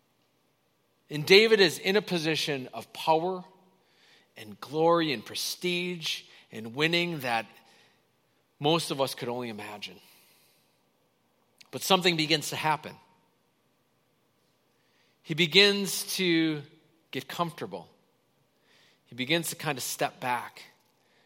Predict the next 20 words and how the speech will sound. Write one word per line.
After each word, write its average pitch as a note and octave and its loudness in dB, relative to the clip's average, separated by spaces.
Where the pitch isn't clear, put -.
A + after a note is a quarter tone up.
and G#2 -14
slow B2 2
down. G2+ -2
And D#3 -2
when D#3 4
he's A3+ 0
supposed F3+ -2
to E3+ -6
be D3+ 0
out C#3+ 0
fighting D#3 2
without A#2+ 0
the A#2+ -2
other A2+ -4
kings, C3 -8
is G#2 -12
he C3+ -4
out A#2+ -4
fighting? D#3+ -8
No. A#2 -8